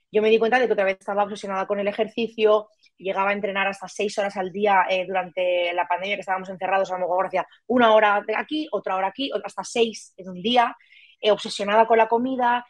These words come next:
conductas súper compensatorias, muy restrictivas, y dije, "Bueno, se acabó, o sea, hay que buscar ayuda, tengo que, tengo que ver qué está pasando", ¿no? Y ahí fue cuando decido, eh, retomar la terapia, porque además en mi familia siempre había habido mucho estigma con la terapia,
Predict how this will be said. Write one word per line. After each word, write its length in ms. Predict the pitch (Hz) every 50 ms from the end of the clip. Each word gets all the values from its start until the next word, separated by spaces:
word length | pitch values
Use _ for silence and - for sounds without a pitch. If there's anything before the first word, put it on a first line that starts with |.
| _ _
conductas 380 | _ - 202 208 202 190 220 208
súper 220 | - 226 214 220
compensatorias, 880 | 202 - 208 180 220 208 202 226 214 220 - 247 247 233 240 233 233 208
muy 120 | 214 208
restrictivas, 680 | 190 208 214 - - 233 214 - - 254 247 247 247 240 - _ _ _ _ _ _
y 100 | - 220
dije, 240 | 190 196 - - 185
"Bueno, 180 | 156 147 - -
se 120 | - 175
acabó, 240 | 165 175 170 165 165
o 300 | - - _ _ _ _
sea, 260 | 143 - 175 156 156 - -
hay 140 | 180 185 180
que 100 | - 196
buscar 260 | 180 175 - 202 185
ayuda, 280 | 175 175 190 208 214 220
tengo 220 | 214 190 190 190
que, 140 | - - -
tengo 240 | - 196 190 202 196
que 100 | 208 190
ver 160 | 190 196 185
qué 80 | -
está 180 | 180 - - 175
pasando", 400 | 175 170 - - 170 165 160 156
¿no? 180 | 170 196 269 _ _ _ _ _ _ _ - - - - - _
Y 100 | - -
ahí 160 | 196 202 220 220
fue 320 | - - 233 247 262 269
cuando 500 | 302 302 285 247 208 196 190 185 - - -
decido, 840 | 202 185 156 190 185 - - - - 214 226 214 240 247 262 311 -
eh, 200 | - 208 196 190
retomar 320 | 185 180 160 180 175 180 185
la 100 | 190 196
terapia, 520 | 202 202 202 208 208 202 226 247 147 - - _
porque 240 | - 202 202 - 190
además 360 | 180 175 175 180 196 196 -
en 120 | 208 190 185
mi 240 | 185 185 180 175 -
familia 340 | - 175 175 185 185 202 190
siempre 180 | - 190 185
había 100 | 180 180
habido 200 | 175 180 175 180
mucho 160 | 180 175 170 175
estigma 320 | - - - 180 180 170
con 120 | - 170 165
la 80 | 160
terapia, 520 | 143 156 165 208 269 214 - 226 233 233